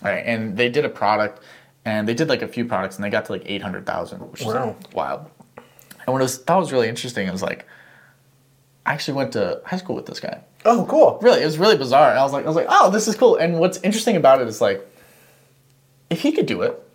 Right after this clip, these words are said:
Speaker 1: I could do it.
Speaker 2: Mm-hmm.
Speaker 1: There's, there's n-, he has the internet, I have the internet. You know, we, we can
Speaker 2: And you guys both came from the same background.
Speaker 1: Exactly,
Speaker 2: <laughs>
Speaker 1: exactly. So I'm like, "Huh." That, it's just, like, the barrier to entry just got a little bit lower.
Speaker 2: Mm-hmm.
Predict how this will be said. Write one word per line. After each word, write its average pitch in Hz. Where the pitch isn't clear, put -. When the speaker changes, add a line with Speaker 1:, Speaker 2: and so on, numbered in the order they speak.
Speaker 1:
I 508
could 240
do 101
it. -
Speaker 2:
Mm-hmm. 127
Speaker 1:
There's, 370
there's 240
n-, 240
he -
has 151
the 180
internet, 202
I 214
have 214
the 156
internet. 113
You 180
know, 214
we, 247
we 233
can 214
Speaker 2:
And 147
you 165
guys 156
both 175
came 175
from 120
the 120
same 131
background. 143
Speaker 1:
Exactly, 330
Speaker 2:
<laughs> -
Speaker 1:
exactly. 202
So 185
I'm 185
like, 180
"Huh." -
That, -
it's 190
just, 196
like, 190
the 175
barrier 175
to 170
entry 170
just 151
got 135
a 147
little 175
bit 165
lower. 160
Speaker 2:
Mm-hmm. 143